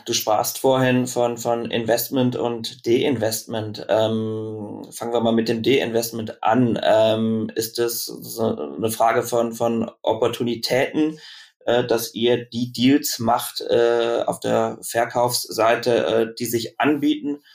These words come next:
Oder habt ihr da, ähm, eine, eine Strategie oder zumindest den Gedanken, dass ihr sagt,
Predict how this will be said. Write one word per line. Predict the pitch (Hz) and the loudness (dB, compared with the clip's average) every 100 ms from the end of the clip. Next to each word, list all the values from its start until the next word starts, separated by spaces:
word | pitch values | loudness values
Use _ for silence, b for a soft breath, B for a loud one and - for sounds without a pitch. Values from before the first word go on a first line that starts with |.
| b b _ | b b _
Oder | 104 123 123 | 0 4 4
habt | 117 120 127 | 2 0 -4
ihr | 123 | 0
da, | 113 120 120 117 113 - 113 113 117 | 4 4 4 4 2 2 2 4 2
ähm, | 117 113 113 127 - - 71 73 76 | 0 -2 -2 -8 -16 -20 -20 -20 -10
eine, | 104 110 110 110 107 | -8 -2 2 2 2
eine | 107 110 | 0 0
Strategie | 110 - 117 123 123 139 | 0 0 0 0 2 4
oder | 123 | 2
zumindest | - 120 123 117 | 0 -2 -2 -2
den | 117 | -2
Gedanken, | 107 120 123 123 | 0 0 0 -4
dass | - 113 - - | -2 -2 -2 0
ihr | 87 110 110 | 2 4 4
sagt, | 117 110 123 123 | 2 2 2 -2